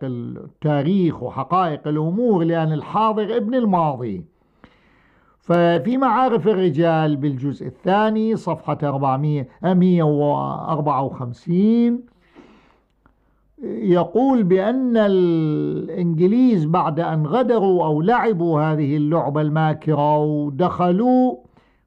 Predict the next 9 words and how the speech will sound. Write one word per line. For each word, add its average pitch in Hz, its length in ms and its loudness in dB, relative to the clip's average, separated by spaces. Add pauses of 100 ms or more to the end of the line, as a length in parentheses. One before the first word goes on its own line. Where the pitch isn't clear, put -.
(120)
قتلوا 180 480 0
الناس 196 640 0
بالجملة 160 840 2 (1120)
وهاجموهم، 190 1200 2
فلاذ 185 540 0
الناس 165 600 -2
إلى 151 500 0
مسجد 147 440 -2
الكوفة 254 840 0